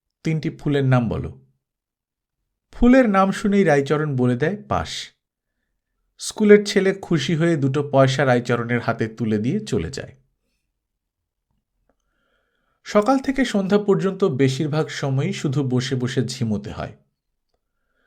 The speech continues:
পথের ওপর দিয়ে মাঝে মাঝে ভিড় যেন স্রোতের মতো গড়িয়ে গড়িয়ে চলে যায়, কিন্তু এই বিপুল জনতার ভেতর থেকে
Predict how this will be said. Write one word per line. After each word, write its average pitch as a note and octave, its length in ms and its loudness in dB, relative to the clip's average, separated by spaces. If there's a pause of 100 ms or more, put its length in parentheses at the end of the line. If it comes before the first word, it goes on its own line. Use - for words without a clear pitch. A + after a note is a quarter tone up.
(300)
পথের D3+ 340 2
ওপর C#3+ 260 2
দিয়ে C3+ 240 2
মাঝে B2+ 340 0
মাঝে B2 280 0
ভিড় C3 400 2
যেন C3 280 2
স্রোতের C3+ 500 0
মতো B2 240 0
গড়িয়ে A2+ 360 0
গড়িয়ে G#2+ 320 -2
চলে G#2 260 -2
যায়, G#2+ 300 -6 (1300)
কিন্তু C4+ 260 2
এই B3+ 100 6
বিপুল F3+ 420 0
জনতার D3 460 0
ভেতর C3+ 300 -2
থেকে A#2 540 -6